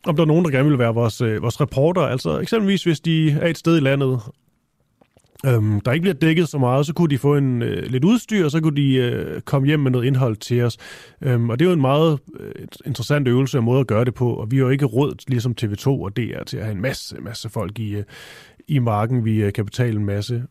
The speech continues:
penge. Derudover så lagde vi så også det her opslag op på, øhm, på nogle fora for, øh, journaliststuderende.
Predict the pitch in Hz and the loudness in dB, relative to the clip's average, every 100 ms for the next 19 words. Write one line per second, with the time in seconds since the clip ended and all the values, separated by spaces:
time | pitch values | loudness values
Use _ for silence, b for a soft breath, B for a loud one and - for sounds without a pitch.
0 | _ - 107 113 117 b b b b b | _ -4 0 0 -4 b b b b b
1 | b b b 196 196 185 175 202 190 180 | b b b 2 4 4 2 2 0 0
2 | 175 175 - 175 185 160 127 123 - 165 | 2 0 2 2 2 4 2 0 -2 -4
3 | - 151 117 123 - - 135 117 110 107 | -2 -2 0 -2 -2 -2 0 2 0 -2
4 | 98 85 _ _ _ _ _ _ - - | -4 -8 _ _ _ _ _ _ -20 -4
5 | 131 117 - 147 151 160 160 - 131 113 | 0 0 0 2 4 4 0 0 0 0
6 | 107 104 - - 131 170 226 220 131 110 | -2 -4 -6 -8 0 2 2 0 0 -2
7 | 82 | -6